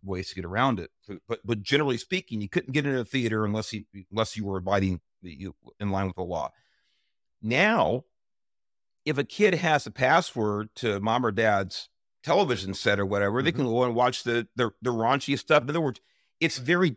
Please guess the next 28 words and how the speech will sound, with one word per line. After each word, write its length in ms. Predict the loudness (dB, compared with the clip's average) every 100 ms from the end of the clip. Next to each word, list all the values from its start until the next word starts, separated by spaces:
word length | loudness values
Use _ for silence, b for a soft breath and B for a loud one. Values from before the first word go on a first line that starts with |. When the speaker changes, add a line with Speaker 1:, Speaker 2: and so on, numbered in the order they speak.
| 2
Speaker 1:
difficult 580 | 0 2 -4 0 0 0
in 100 | 0
those 220 | 0 -2
circumstances 1040 | -6 -4 -4 -4 -6 -6 -6 -8 -10 -10 -4
we're, 200 | -4 -4
we're 160 | -2 0
living 300 | 0 -2 -2
now 480 | 0 0 0 -4 -8 _ _ _ _ _
to, 540 | -6 -2 -2 -2 -6 -10 _ _
to, 580 | -8 -4 -4 -4 -8 -14 _ _ -12
to, 160 | -12 -12 _
to 240 | -12 -12 -14 -6
regulate, 680 | 0 0 0 -2 -2 -4
to 100 | -6
really 300 | -2 0 0
police 800 | -4 -6 -4 0 0 0 -6 -12 _
what 420 | -12 -2 2 2 0 _
someone 760 | -10 -2 0 0 0 0 0 -4
is 120 | -8
watching 500 | -4 -2 -2 -4 -6 -4
any 220 | -2 0 -2
place, 340 | -4 -6 -4
'cause 240 | -8 -8 -2
anybody 440 | 2 2 2 0 -2
could 160 | -6
log 360 | -2 0 0 -2
into, 440 | -2 -2 -4 -6 _ _
look, 140 | -2